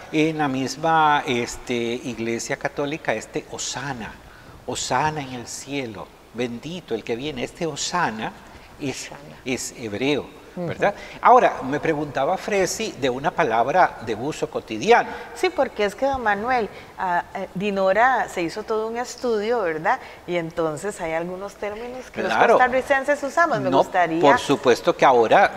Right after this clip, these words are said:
Speaker 1: don, doña Dinora nos va a contar más, pero para responderle a usted, ¿verdad? Eh, imagínese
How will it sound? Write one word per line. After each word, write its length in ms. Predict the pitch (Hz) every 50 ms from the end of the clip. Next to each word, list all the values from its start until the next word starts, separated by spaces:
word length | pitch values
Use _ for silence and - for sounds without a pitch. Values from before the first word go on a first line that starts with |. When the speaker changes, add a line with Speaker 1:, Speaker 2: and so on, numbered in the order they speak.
| 107 101
Speaker 1:
don, 340 | 110 110 107 101 98 104 95 - 98 98 87
doña 240 | 101 101 98 98 101
Dinora 340 | 101 101 98 92 90 131 175
nos 160 | 214 170 107
va 60 | 104
a 40 | 95
contar 380 | - - - - - - - -
más, 260 | - 190 220 - - - - - - - -
pero 260 | 208 233 247 240 - - - - - -
para 220 | 123 113 104 104
responderle 720 | 95 98 104 - - 110 110 101 95 101 98 98 98 110
a 60 | 135 175
usted, 360 | 170 - - 214 202 196 202 -
¿verdad? 320 | - 131 107 - 170 208 226 - - - - - - - - - - - - -
Eh, 320 | 196 180 180 - - - - - - - -
imagínese 840 | - 185 175 175 151 - - 240 240 233 247 247 - - - 151